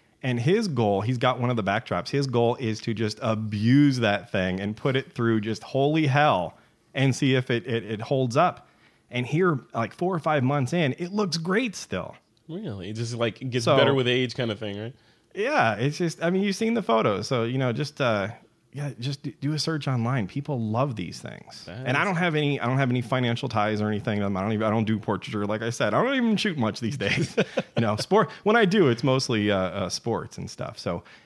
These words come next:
Speaker 1: but they just, uh, they're beautiful, and, and the quality is just, everyone just raves about 'em, and they're getting three for the price of, you know, uh, I mean,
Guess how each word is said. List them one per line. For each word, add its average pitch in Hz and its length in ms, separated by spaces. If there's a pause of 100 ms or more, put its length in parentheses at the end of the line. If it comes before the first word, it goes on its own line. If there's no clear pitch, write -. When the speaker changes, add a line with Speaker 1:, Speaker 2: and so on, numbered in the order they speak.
(100)
Speaker 1:
but 135 200
they 143 140
just, 139 360
uh, 120 140
they're 113 240
beautiful, 107 640 (320)
and, 104 120
and 95 240
the 92 40
quality 107 520
is 98 120
just, 92 320
everyone 101 420
just 98 160
raves 98 540
about 90 300
'em, 85 140
and 98 140
they're 98 80
getting 107 380
three 127 420
for 95 160
the 87 80
price 95 380
of, 92 280 (720)
you 101 100
know, 80 280 (100)
uh, - 140
I - 40
mean, 143 220